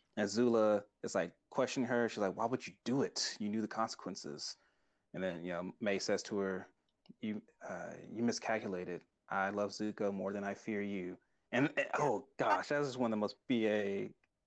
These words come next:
Speaker 2: You are s-,
Speaker 1: <laughs> things.
Speaker 2: that's a great moment. And I do, like, I, I constantly sound like I just hate her, and I don't. <laughs> Like, that's not what I want this to, like, sound like. I just, I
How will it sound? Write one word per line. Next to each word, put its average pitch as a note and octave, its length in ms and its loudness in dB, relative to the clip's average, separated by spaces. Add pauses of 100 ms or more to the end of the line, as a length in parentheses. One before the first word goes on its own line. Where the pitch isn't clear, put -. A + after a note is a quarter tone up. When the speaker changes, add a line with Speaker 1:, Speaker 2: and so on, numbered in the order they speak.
Speaker 2:
You B3+ 200 0
are B3+ 60 2
s-, - 120 0
Speaker 1:
<laughs> A#3+ 500 0
things. D3+ 600 0 (140)
Speaker 2:
that's - 200 -6
a - 140 -14
great G#3+ 260 -2
moment. G3+ 300 -6 (220)
And A3+ 80 -8
I A3 100 -4
do, A#3+ 420 -10
like, A#3 300 -10
I, B3 320 -4 (240)
I A3+ 180 -10 (260)
constantly E4+ 380 -8
sound G3 360 -12
like F#3 220 -18
I F#3+ 60 -12
just F#3 260 -16 (200)
hate E3+ 220 -14
her, A#3 280 -8
and G#3+ 80 -12
I F#3+ 100 -12 (120)
don't. E3 360 -12 (320)
<laughs> D4 200 -2
Like, A3+ 240 -2
that's A#3+ 260 -2
not G#3 220 -4
what A3 100 -4
I G#3+ 60 -4
want G3+ 160 -6 (260)
this G3+ 140 -6 (140)
to, G3 60 -14 (240)
like, D3 220 -18
sound - 260 -20
like. G#3 200 -12 (560)
I C4+ 80 -2
just, D#4 320 -8 (560)
I A#3 100 -6